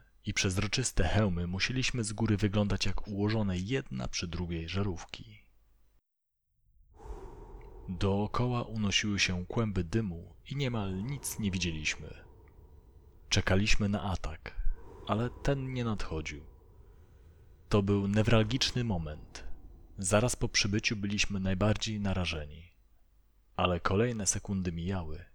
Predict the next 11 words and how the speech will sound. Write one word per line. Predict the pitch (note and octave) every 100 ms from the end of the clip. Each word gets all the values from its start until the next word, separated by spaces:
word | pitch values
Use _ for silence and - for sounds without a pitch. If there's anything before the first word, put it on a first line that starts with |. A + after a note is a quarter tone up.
| _ -
i | A2+
otoczenie | A2+ A#2 - B2 A2+
wydawało | G#2+ G2 F#2+ F#2
się | - F2+ E2+
całkowicie | - B2+ G#2 E2 - G2 E2+
martwe. | D#2+ D2+ D2 - - - - - - - - - _ _ _ _ _ _ _ _ _ _ _ _ _ _ _ - -
Wkrótce | - - D3 - - - -
kłęby | - A2 G#2+ G2
dymu | F#2 G#2 F#2+
przerzedziły | - G2+ G2 G2 F#2 D#2+
się | - F#2+ A2+